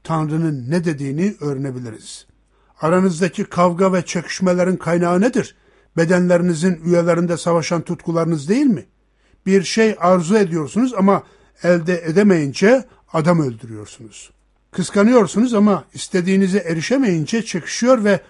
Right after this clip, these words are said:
kavga ediyorsunuz. Elde edemiyorsunuz çünkü Tanrı'dan dilemiyorsunuz. Dilediğiniz zaman da dilediğinize kavuşamıyorsunuz çünkü kötü amaçla,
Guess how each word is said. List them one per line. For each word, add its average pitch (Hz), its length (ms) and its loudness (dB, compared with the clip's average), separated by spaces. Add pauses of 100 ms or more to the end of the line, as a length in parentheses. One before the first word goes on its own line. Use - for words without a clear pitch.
(120)
kavga 156 380 -4
ediyorsunuz. 123 720 -12 (480)
Elde 165 300 0
edemiyorsunuz 214 720 2
çünkü 214 340 0 (240)
Tanrı'dan 175 540 0
dilemiyorsunuz. 160 840 0 (640)
Dilediğiniz 202 720 2
zaman 180 360 0
da 247 280 2
dilediğinize 190 920 0
kavuşamıyorsunuz 233 920 0
çünkü 196 380 -6
kötü 196 440 0
amaçla, 175 720 -2